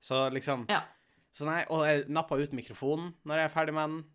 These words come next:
Speaker 1: fordi jeg vil ikke at noen skal, så jeg er jo bare veldig paranoid, sånn sett, men det er liksom,
Speaker 2: Mm.
Speaker 1: ah, det,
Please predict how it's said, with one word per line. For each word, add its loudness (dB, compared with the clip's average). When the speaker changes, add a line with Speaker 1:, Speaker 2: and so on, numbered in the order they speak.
Speaker 1:
fordi -4
jeg 2
vil 0
ikke -2
at -8
noen -4
skal, -8
så -6
jeg 4
er 6
jo 4
bare 0
veldig -6
paranoid, -6
sånn -8
sett, -12
men -6
det 2
er 8
liksom, 2
Speaker 2:
Mm. 0
Speaker 1:
ah, -4
det, 0